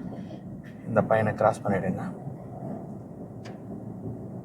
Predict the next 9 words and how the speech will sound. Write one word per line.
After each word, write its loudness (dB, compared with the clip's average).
இப்போ 2
ஸ்லோ. 6
கிளட்ச். 0
கண்டிப்பா 8
பிரேக் 4
தேவை. 6
இங்கிருந்து 8
ஸ்மூத்தா 4
ஆரம்பிங்க. 8